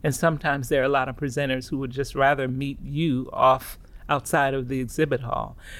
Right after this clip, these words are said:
So I like wa, I like, I like them all, and I think that each one is different in certain respects, but they all lead up to apap to me. They're like the feeder for apap. You meet somebody in Arts Midwest, and they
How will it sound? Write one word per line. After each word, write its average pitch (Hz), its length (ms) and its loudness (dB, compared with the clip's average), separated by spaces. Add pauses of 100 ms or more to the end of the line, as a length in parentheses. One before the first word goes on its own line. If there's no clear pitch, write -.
(120)
So - 160 4
I 180 80 6
like 190 260 4
wa, 147 400 4
I 143 80 0
like, 143 300 -2 (180)
I 190 120 4
like 302 240 4
them 151 180 0
all, 156 260 4
and 143 140 0
I 139 80 -2
think 175 240 0
that 151 160 -2
each 175 200 -2
one 151 360 0 (400)
is 139 180 4
different 214 540 2
in 170 160 0
certain 165 320 0
respects, 165 560 0
but 151 180 0
they 151 160 -2
all 160 340 2
lead 160 540 0
up - 360 -2
to 131 360 2
apap 139 460 -2 (220)
to 139 120 0
me. 123 320 -4 (280)
They're 156 120 8
like 147 260 4
the 143 100 0
feeder 131 680 2
for - 200 -2
apap. 131 460 -2
You 147 100 -4
meet 151 220 0
somebody 135 480 2
in 123 120 -6
Arts 131 300 -4
Midwest, 127 380 -4
and 127 120 -4
they 139 200 -4